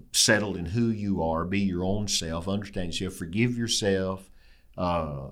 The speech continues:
encourage yourself, and get, uh, right people around. And then secondly, not only your relationship with the Lord and being who you are, but then you gotta have great, good, and godly men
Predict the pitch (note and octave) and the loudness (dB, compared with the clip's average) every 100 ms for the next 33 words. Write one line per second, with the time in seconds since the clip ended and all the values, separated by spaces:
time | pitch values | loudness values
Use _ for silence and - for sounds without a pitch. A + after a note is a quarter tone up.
0 | - G2 F2 - A2+ A2 G2 G2 - F2+ | -6 -2 -2 2 2 2 0 -2 0 0
1 | F2 F2 - E2+ F#2 G#2 - G2 F2+ E2 | -2 -4 -4 -6 -4 -4 -2 -2 -2 -6
2 | - G2 F#2+ G2+ F2+ F2+ G#2 G2 G2 E2 | -4 -4 -2 -6 -4 -2 -2 0 0 2
3 | C3+ D3+ C#3+ F2+ F2+ F2 - - - - | 2 2 -2 -6 -6 -8 -10 -20 -20 -8
4 | F#2+ G#2+ A2 B2 B2 F#2+ F#2 C3 A#2 G2+ | 4 4 6 4 2 0 0 0 0 0
5 | G2 F#2 G#2 G2 F2+ F#2 E2+ D2+ E2 F2 | -2 -2 -4 -4 -4 -2 -2 -4 -4 -2
6 | F#2 F#2 F2+ D#2 F2+ E2+ F#2 F2 A2+ G2 | -2 0 0 -2 -4 -8 -8 -6 -4 0
7 | - D#2 D2+ F2 F#2+ G2+ F2 F2 E2 C#2+ | 0 -2 -4 -2 -2 -4 -6 -6 -6 -10
8 | D2 F2 F2 E2+ F2 D#2+ D2+ D#2 D2 D2 | -6 0 0 0 -6 -8 -8 -8 -8 -10
9 | D2 | -12